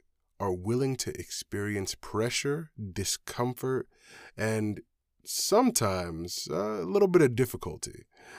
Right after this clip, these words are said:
but all for the purpose of us getting stronger. And that's really what I want here. I want us to be in community and to get stronger. So thank you, again, so much for sliding through.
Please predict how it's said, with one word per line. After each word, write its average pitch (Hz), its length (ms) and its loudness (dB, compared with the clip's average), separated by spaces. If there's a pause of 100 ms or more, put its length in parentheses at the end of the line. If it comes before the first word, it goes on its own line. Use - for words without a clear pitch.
(200)
but 101 160 0 (120)
all 131 300 2
for 135 220 -2
the 95 120 -2
purpose - 540 -4
of 90 140 -6
us 95 180 -4
getting 85 260 -4
stronger. - 760 -10 (400)
And 143 180 0
that's 165 220 0
really 110 220 0
what 104 140 -2
I 92 60 -2
want 90 300 -6
here. - 200 -14
I 90 60 -8
want 104 320 -4 (160)
us - 400 -8 (160)
to - 100 -12
be 98 140 -4
in 98 120 -2
community 131 540 -4
and 107 120 -4
to - 100 -8
get 87 200 -8
stronger. - 520 -10 (680)
So 104 200 2
thank 147 380 2
you, - 120 -18 (140)
again, 101 480 -2
so 208 300 6
much 143 240 4
for 95 400 -2
sliding 90 480 -2
through. - 220 -12